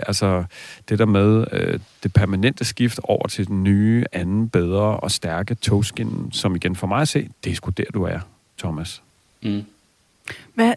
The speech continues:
Speaker 3: tænker
Speaker 2: Ja.
Speaker 3: du om det her, øh, Thomas? Altså, tror du, at din drøm, som jo egentlig også er, øh,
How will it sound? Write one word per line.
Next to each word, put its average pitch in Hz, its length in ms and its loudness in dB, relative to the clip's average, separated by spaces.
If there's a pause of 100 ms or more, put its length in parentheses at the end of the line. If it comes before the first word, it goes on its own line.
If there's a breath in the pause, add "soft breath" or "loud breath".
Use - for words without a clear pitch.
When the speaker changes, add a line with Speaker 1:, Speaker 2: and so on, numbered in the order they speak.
Speaker 3:
tænker 247 340 4
Speaker 2:
Ja. 247 100 4
Speaker 3:
du 226 100 -4
om 220 200 6
det 233 100 4
her, 220 420 2
øh, 208 60 -4
Thomas? 220 340 2
Altså, 220 180 4
tror 233 220 2
du, 254 180 2
at 202 240 -2
din 214 160 -2
drøm, 220 280 -2
som 226 180 4
jo 202 140 6
egentlig 240 360 2
også 208 260 -2
er, 202 240 0 (580 loud breath)
øh, 196 220 2